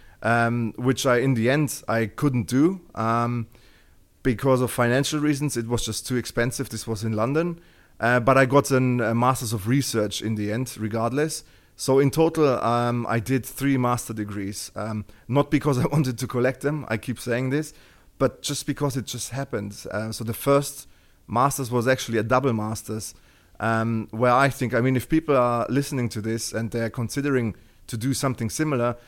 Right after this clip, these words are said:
I highly recommend it. I learned so much. So the first year was in, in the U K, uh, which was good for me, you know, to speak, uh, the language and also improve my English. Um, and then the second year was in Germany.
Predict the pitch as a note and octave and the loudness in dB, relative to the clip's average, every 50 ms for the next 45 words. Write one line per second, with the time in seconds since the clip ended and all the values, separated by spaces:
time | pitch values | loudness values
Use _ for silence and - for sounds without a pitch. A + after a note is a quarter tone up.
0 | _ _ - - A2+ A2 B2 C#3+ D3+ D3+ B2+ C3 C3 - C3 A#2+ B2 B2+ C3 A#2+ | _ _ -6 -2 -2 2 4 4 4 4 4 2 2 0 0 0 0 0 0 0
1 | A2 A2 A2+ B2+ C3+ C3+ B2 - - C#3 C3 B2 B2 B2 A2+ - - - - A#2+ | 0 2 2 2 2 2 2 0 -2 -2 0 0 0 -2 -2 -4 -6 -8 -4 -4
2 | A2+ A#2 A2 G#2 - - _ _ - G2+ - - D3 D3 C#3+ - - C#3 C#3 C3 | -4 -4 -4 -6 -8 -14 _ _ -14 -12 -4 2 2 2 2 2 0 0 2 2
3 | A#2+ B2 A#2+ A#2 G2 A2 A#2 A2+ A2+ A2+ G#2+ - A#2 A#2 A#2 A2 A#2 A2+ G#2 - | 4 4 2 2 2 0 -2 -2 -2 -2 -4 -2 -2 0 0 0 0 -2 -2 0
4 | C3+ C#3 D#3+ F3 E3+ - - - _ _ - - - - - - A2 A#2 B2 B2+ | 0 0 0 -2 -4 -10 -16 -20 _ _ -20 -20 -20 -14 -6 0 2 2 4 4
5 | B2+ - C#3 A#2 - - - D3 C#3+ - - B2 B2+ C3+ C3+ C3+ C3+ C3+ A2+ B2+ | 2 2 0 -2 -2 2 2 2 2 2 0 0 2 2 4 4 2 2 0 0
6 | C3 B2+ A#2 A#2 G#2+ - - A#2 A#2 A#2 A2+ G2+ G2 - - - - C#3 C3+ C3 | 0 0 0 0 -2 -2 -4 -4 -4 -4 -4 -4 -6 -8 -6 0 2 4 4 4
7 | B2 - - - - B2 B2 A#2+ A#2+ G#2+ A#2 A#2 B2+ C3+ C#3 C#3+ C3 C3 C3+ B2 | 2 -2 -12 -10 -4 -2 0 0 0 0 0 0 0 2 2 2 2 2 0 0
8 | - B2 A#2+ A#2+ A#2+ A2 - A#2+ A2+ G#2+ - D3 C#3+ B2 B2+ B2 A2 A2 A2+ A#2 | 0 -2 0 0 0 -2 -2 -4 -4 -2 0 2 2 2 2 0 0 0 -2 -2
9 | A#2+ C3 D3 C#3+ - - - - - _ - - - - _ - - A2+ A#2+ A#2+ | -2 -2 -2 -4 -6 -12 -18 -20 -20 _ -20 -20 -20 -20 _ -8 -4 -2 -2 0
10 | A#2+ B2 B2 B2 B2 A2 - - A#2+ A#2+ A#2+ B2 B2+ B2 A#2+ A#2 - C#3+ C#3 - | 0 0 -2 -2 -4 -6 -4 -4 -2 -2 0 2 2 2 2 0 0 0 -2 0
11 | C#3+ B2+ A2+ A#2 B2 A2+ A#2 A#2 G2+ G2 - - - B2 B2 A2+ G#2 B2+ B2 B2 | 0 -2 0 2 2 2 2 2 0 -2 -6 -8 -4 -2 -2 0 4 4 4 4
12 | A#2+ A#2 A2 A#2+ C#3 | 2 0 0 -2 -4